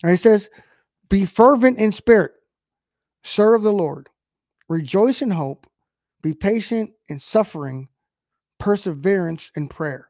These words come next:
You wanna persevere? You want, you, you wanna get out of mental ill health? You wanna, you want to persevere in that? Well, uh, amen. But you gotta pray.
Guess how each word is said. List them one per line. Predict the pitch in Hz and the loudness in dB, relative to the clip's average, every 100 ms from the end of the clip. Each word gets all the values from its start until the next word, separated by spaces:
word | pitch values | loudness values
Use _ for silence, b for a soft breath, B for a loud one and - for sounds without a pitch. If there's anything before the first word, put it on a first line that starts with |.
| _ | _
You | 170 | -2
wanna | 214 240 | -2 -4
persevere? | - 208 202 170 165 170 170 - _ _ _ _ _ _ _ | -4 -6 -6 -8 -6 -6 -8 -14 _ _ _ _ _ _ _
You | - | -4
want, | 196 214 | -4 -4
you, | 202 - _ _ | -8 -8 _ _
you | - | -6
wanna | 190 190 156 | -4 -4 -4
get | 180 185 | -4 -2
out | 180 | -2
of | 185 160 | -2 -4
mental | 180 175 180 | -6 -4 -4
ill | 180 | -4
health? | 165 175 175 - _ _ _ _ _ - | -4 -6 -8 -18 _ _ _ _ _ -6
You | 165 | -4
wanna, | 175 - _ | -4 -10 _
you | 180 | -6
want | 170 160 - _ | -4 -6 -12 _
to | - | -20
persevere | 147 - 190 180 151 156 180 214 | -14 -8 -6 -6 -10 -6 -6 -6
in | 180 180 | -6 -6
that? | 185 190 | -6 -6
Well, | 165 139 - _ _ | -8 -12 -16 _ _
uh, | - _ _ _ _ _ _ | -20 _ _ _ _ _ _
amen. | 175 160 139 127 _ _ _ _ _ _ | -6 -6 -8 -12 _ _ _ _ _ _
But | - - | -14 -12
you | |
gotta | 151 139 139 | -8 -8 -10
pray. | - 127 117 | -12 -14 -14